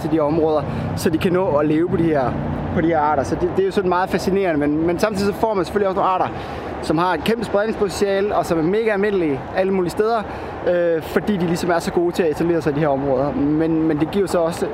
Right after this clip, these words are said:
en meget, meget divers natur, fordi den her... Næ-, hvad er det fundet?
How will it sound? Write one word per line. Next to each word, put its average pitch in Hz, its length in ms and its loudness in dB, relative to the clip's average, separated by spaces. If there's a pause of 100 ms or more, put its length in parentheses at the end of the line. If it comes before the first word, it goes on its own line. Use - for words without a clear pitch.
en 139 160 0 (580)
meget, 170 200 2
meget 190 200 0
divers 175 300 4
natur, 180 340 0
fordi 165 280 0 (680)
den 175 120 2
her... 175 140 2
Næ-, 165 280 2
hvad 202 100 2
er 214 40 0
det 190 80 -4
fundet? 226 220 0